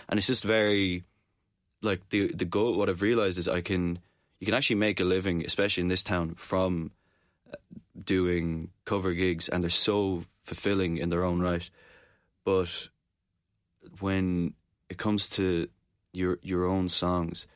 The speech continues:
there's sometimes there could be, like, the pressure of, like, "Oh, how am I gonna make this financially work?" But I've realised you can kind of relax on that now because this town allows you to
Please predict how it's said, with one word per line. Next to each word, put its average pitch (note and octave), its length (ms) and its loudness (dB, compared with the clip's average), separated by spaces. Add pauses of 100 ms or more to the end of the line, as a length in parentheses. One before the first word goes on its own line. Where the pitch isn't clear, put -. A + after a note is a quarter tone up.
(220)
there's F2+ 120 0
sometimes F#2+ 380 0
there F2+ 80 -2
could F2 120 -4
be, F2+ 140 -2
like, E2+ 160 -2
the E2+ 80 -6
pressure F2 340 -4
of, E2 60 -6
like, E2+ 160 -2
"Oh, F2+ 80 0
how F2 120 -2
am F2 100 -2
I E2+ 60 -2
gonna E2+ 160 -4
make E2+ 180 -2
this - 200 -2
financially F2 580 -2
work?" E2+ 340 -4 (220)
But - 100 -8
I've F2 100 -6
realised F#2+ 280 0
you E2+ 80 -4
can F2 140 -6
kind G#2+ 280 -2
of F#2+ 200 -6 (440)
relax F#2 460 0
on F2+ 100 0
that F2 160 -2
now F#2+ 200 0
because E2+ 280 -4
this - 180 0
town F2 600 -4
allows F2 440 0
you F2+ 100 0
to F2 340 -4